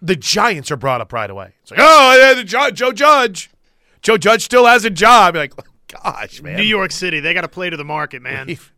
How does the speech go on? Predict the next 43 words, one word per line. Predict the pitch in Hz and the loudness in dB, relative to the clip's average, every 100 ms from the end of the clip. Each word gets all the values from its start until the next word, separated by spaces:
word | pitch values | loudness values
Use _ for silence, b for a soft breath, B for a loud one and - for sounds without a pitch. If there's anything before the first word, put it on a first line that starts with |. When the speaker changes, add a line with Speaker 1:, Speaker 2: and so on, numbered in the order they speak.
| b b b | b b b
Speaker 1:
<laughs> | b _ | b _
the, | - 127 | -20 -20
the | 113 117 | -18 -16
dude's | - 165 175 | -12 -14 -12
probably | 143 143 | -14 -12
gonna | 143 127 | -14 -16
keep | - 139 127 | -14 -14 -14
his | 104 | -16
job | 82 104 127 113 95 | -18 -14 -12 -12 -12
and, | 104 90 92 _ _ _ _ _ _ _ _ _ | -16 -20 -20 _ _ _ _ _ _ _ _ _
unless | 117 127 - | -8 -8 -8
you | 131 | -14
try | - 135 | -12 -10
to | 113 | -10
force | - 135 135 - | -12 -10 -10 -10
him | 123 | -14
into | 107 | -14
getting | 110 104 | -14 -12
fired. | 127 117 - | -10 -8 -4
Oh, | 240 | -4
and | 220 | -4
I | 214 214 | -8 -8
have | 214 233 | -8 -6
another | 202 170 147 | -4 -6 -8
quick | - 151 | -12 -12
little | 143 123 | -12 -12
Grinch, | 95 113 104 - - _ _ _ _ _ _ _ - _ _ _ _ _ - | -12 -16 -16 -18 -20 _ _ _ _ _ _ _ -20 _ _ _ _ _ -20
Josh. | 82 73 _ _ _ _ _ _ _ | -20 -20 _ _ _ _ _ _ _
This | 127 131 | -16 -14
is | 131 120 | -12 -10
a | 107 101 - _ | -10 -12 -20 _
frustration. | - 101 - 90 80 - _ _ _ _ _ _ _ _ _ _ _ _ _ _ _ _ _ | -18 -18 -18 -20 -20 -20 _ _ _ _ _ _ _ _ _ _ _ _ _ _ _ _ _
How | - | -12
come | - 339 262 _ - | -12 -12 -14 _ -12
every | 165 170 202 | -10 -8 -10
single | - 165 156 139 | -12 -14 -14 -16
day | 107 113 117 113 104 | -14 -12 -12 -12 -14
there | 107 | -18
has | 101 113 - | -14 -14 -16
to | 110 | -16
be | 110 | -14
a | 107 | -14
report | 104 - 110 107 | -18 -20 -20 -20